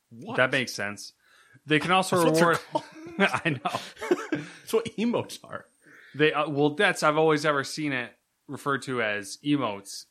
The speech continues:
Speaker 2: not emoticons,
Speaker 1: Well, that's
Speaker 2: 'cause,
Speaker 1: 'cause
Speaker 2: like,
Speaker 1: people got too, you know.
Speaker 2: too fancy.
Speaker 1: It's like we say lol and rafflemau and rafflecopter and all those other things just to, still to this day, because for some reason rolling on the floor copter, <laughs> I don't even know what copter part of it ever stood for.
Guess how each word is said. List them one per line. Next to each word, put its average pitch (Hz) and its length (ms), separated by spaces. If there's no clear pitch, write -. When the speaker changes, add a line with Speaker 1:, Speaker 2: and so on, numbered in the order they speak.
Speaker 2:
not 117 380
emoticons, 113 880
Speaker 1:
Well, 135 80
that's 143 120
Speaker 2:
'cause, - 0
Speaker 1:
'cause 147 120
Speaker 2:
like, 104 80
Speaker 1:
people 123 200
got 110 220
too, 104 460
you 104 100
know. 87 140
Speaker 2:
too 123 120
fancy. 110 520
Speaker 1:
It's 120 100
like 127 80
we 120 100
say 120 160
lol 110 400
and 95 100
rafflemau 95 500
and 95 80
rafflecopter 123 800
and 92 100
all 120 160
those 165 180
other 117 160
things 101 260
just 156 320
to, 170 140
still 220 280
to 175 140
this 185 180
day, 165 340
because 147 220
for 147 100
some 165 240
reason 143 240
rolling 147 220
on 147 80
the 135 60
floor 135 540
copter, 110 520
<laughs> - 200
I 123 40
don't - 100
even 165 140
know 160 80
what 151 200
copter 160 300
part 151 200
of 127 60
it 123 80
ever 123 140
stood 185 300
for. 123 320